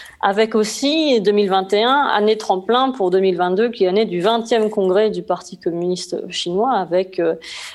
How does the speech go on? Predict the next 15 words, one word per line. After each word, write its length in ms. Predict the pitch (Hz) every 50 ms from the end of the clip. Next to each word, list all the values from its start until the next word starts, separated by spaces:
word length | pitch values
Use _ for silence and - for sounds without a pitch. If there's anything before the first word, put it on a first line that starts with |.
| - -
euh, 520 | - 170 165 160 156 156 151 - - - -
à 140 | - - 180
l'issue 240 | 175 175 - - 180
duquel 400 | 165 151 - - 220 220 220 214
sera, 460 | 214 208 180 185 185 185 - - - - -
sera 400 | 196 - - 185 175 175 180 180
décidé 540 | 160 160 165 165 - - - 170 190 208 202
le, 360 | 180 165 - 95 - - -
le, 460 | - 62 64 64 - - - - - - - - - - _ _
le, 240 | - 190 175 175 180
le 60 | 175
secrétaire 480 | 180 - - 202 - 196 185 202 190 185
général 480 | 180 175 170 175 170 180 185 190 180 165
de, 60 | 160
de, 400 | - - - - - - -